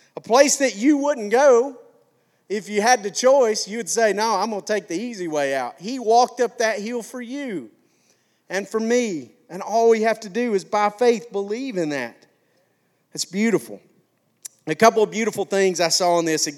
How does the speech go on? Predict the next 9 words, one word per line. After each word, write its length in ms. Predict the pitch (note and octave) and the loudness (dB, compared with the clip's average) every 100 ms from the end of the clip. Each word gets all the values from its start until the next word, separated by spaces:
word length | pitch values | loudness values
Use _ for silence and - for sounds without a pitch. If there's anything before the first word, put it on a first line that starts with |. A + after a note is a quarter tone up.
| D3 | -4
I, 200 | D3+ D#3 | -4 -4
I 40 | |
mentioned 360 | D#3+ F#3 E3 E3+ | -6 -6 -6 -4
this 180 | F3+ E3+ | -4 -4
one. 120 | D3+ | -6
God 420 | C#3 F3 F3 E3 - - _ | -2 0 0 0 -4 -20 _
saw 580 | - - D#3+ D#3 D3 D3+ | -8 0 4 4 2 -2
and 220 | C#3+ C3+ | -6 -4
know, 440 | D3+ F3 C3+ B2 | 2 2 2 -2